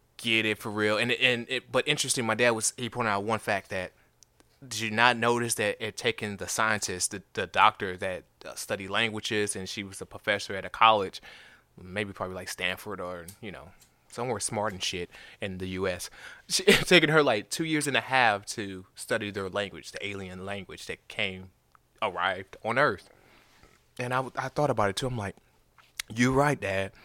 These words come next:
When you think about it, how would you communicate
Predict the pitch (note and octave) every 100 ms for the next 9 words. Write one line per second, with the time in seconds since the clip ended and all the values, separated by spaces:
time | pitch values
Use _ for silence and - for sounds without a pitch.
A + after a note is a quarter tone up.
0 | - - - - _ _ A2+ G#2 F#3 D#3+
1 | C3 A#2 A2 - - - B2 D3+ D3 C3+
2 | C3 B2 A2+ G#2 G#2+ _ _ _ - -
3 | G2 F#2+ A#2 B2+ - G#2 F2